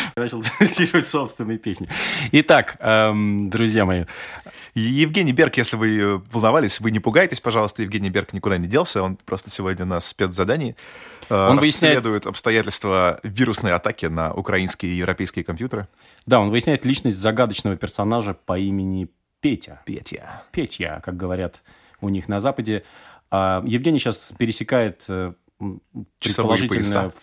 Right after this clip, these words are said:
Speaker 1: в собачьей упряжке плато Гиндукуш, но мы пытались ему дозвониться. Евгений?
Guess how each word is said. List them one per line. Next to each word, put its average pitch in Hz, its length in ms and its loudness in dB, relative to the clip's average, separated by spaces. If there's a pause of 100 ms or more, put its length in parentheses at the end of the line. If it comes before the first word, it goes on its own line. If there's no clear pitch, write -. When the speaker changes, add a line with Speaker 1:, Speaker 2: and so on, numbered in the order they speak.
(260)
Speaker 1:
в 101 80 -10
собачьей 110 420 -2
упряжке 98 460 -4
плато 104 380 -4
Гиндукуш, 101 600 -4
но 110 260 2
мы 110 120 0
пытались 110 440 -2
ему 98 100 -2
дозвониться. 110 500 -2
Евгений? 151 520 4